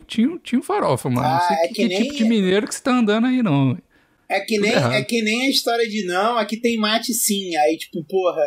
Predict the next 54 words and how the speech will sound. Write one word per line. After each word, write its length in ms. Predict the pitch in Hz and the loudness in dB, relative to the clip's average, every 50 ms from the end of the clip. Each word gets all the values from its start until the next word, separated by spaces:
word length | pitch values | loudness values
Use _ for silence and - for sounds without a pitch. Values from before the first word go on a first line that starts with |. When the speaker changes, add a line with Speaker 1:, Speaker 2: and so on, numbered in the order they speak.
| 143 135 - - _ _ _ _ | -2 -4 -8 -12 _ _ _ _
Speaker 1:
Não, 260 | - 214 170 143 127 117 | 0 2 2 2 2 2
Speaker 2:
eu 40 | 120 | 2
Speaker 1:
não 80 | 139 | 2
Speaker 2:
me 100 | 208 262 | 2 0
Speaker 1:
tem. 80 | - - | 0 0
Speaker 2:
fudia 560 | - 262 - 147 143 156 190 196 190 175 170 | 0 -2 -2 -2 -4 -4 -2 0 0 0 2
pra 140 | 165 165 165 | 2 2 2
beber 320 | 160 170 165 156 170 170 | 2 0 0 0 0 0
mais. 260 | 160 156 147 139 135 151 | 2 2 0 0 0 0
Me 160 | 185 262 262 - | 0 -2 -2 -2
fudia, 640 | - - 294 208 143 135 135 160 175 165 156 131 - - | -2 -2 -2 -2 -2 -4 -4 -4 0 0 0 0 0 -4
porque, 200 | 160 175 190 180 | -2 -2 -2 -2
tipo 160 | - 190 196 | -2 -2 -2
Speaker 1:
Não, 60 | 180 | 0
Speaker 2:
assim, 180 | 151 135 127 123 | 0 0 0 0
Speaker 1:
é 60 | 131 139 | 0 0
raro, 480 | 117 135 147 147 151 147 147 147 143 | 0 0 2 2 2 2 2 0 -2
tem, 360 | 139 - - 143 147 165 196 | -4 -4 -2 -2 0 0 2
mas 200 | 208 208 214 220 | 0 0 0 0
é 80 | 220 214 | 0 0
raro 240 | 170 143 131 143 247 | 0 2 0 2 0
Speaker 2:
Não 160 | 339 370 370 339 | 0 0 0 0
Speaker 1:
demais. 180 | 135 117 240 | 0 0 0
Speaker 2:
tem, 160 | 240 262 - - | 0 0 0 0
Speaker 1:
Não 100 | - 135 | 0 2
é 100 | 147 165 | 2 2
na 100 | 254 285 | 0 0
Speaker 2:
não. 80 | 285 240 | 0 0
Speaker 1:
cultura. 500 | 226 214 214 - 180 160 143 120 107 - - _ _ - | 0 -2 -2 0 0 0 0 0 -2 -6 -12 _ _ -6
Speaker 2:
Nem 240 | 196 202 247 294 311 | -2 -2 0 0 0
é 40 | 294 | 0
tão 120 | - 294 | 0 2
Speaker 1:
Tem, 100 | 143 151 | 2 2
Speaker 2:
raro. 280 | 185 - 170 - 135 113 | 2 2 2 2 0 0
Speaker 1:
sim. 100 | 110 - _ _ _ _ _ _ _ - | -4 -8 _ _ _ _ _ _ _ -4
Speaker 2:
Mas 220 | - 190 208 202 214 | -2 0 0 2 0
é, 220 | 214 214 - 196 | 0 0 0 0
é 40 | 202 | -2
tipo 180 | - - 220 214 | -2 -2 -2 0
assim, 340 | - - 214 175 147 135 - _ _ _ _ _ _ _ _ | 0 2 0 0 -2 -4 -10 _ _ _ _ _ _ _ _
porra, 280 | - 202 196 170 143 156 139 - - _ _ - | -2 0 0 0 0 -2 -6 -10 -12 _ _ -2
eu, 160 | 202 - - - _ | 0 0 0 -2 _
eu 160 | 165 170 180 180 | -2 -2 0 2
trabalhava 400 | 208 214 220 233 226 240 254 254 | 0 0 2 2 2 0 0 0
pertinho 340 | 269 262 - - 240 214 208 | -2 -2 0 0 0 0 0
de 80 | 202 | -2
onde 100 | 202 208 | -4 -6
você 100 | - 208 | -6 -4
morava. 400 | 190 196 190 170 143 135 123 131 | -2 0 2 2 2 2 2 2
Aí 80 | 143 160 | 0 0
eu 80 | 175 165 | 2 2
descia 400 | 175 180 175 - - 180 190 185 | 0 0 -2 -2 -2 0 0 0
ali 200 | 175 175 180 175 | 0 0 -2 -2
na 420 | 175 175 170 165 156 147 131 | -2 -2 -2 0 0 0 0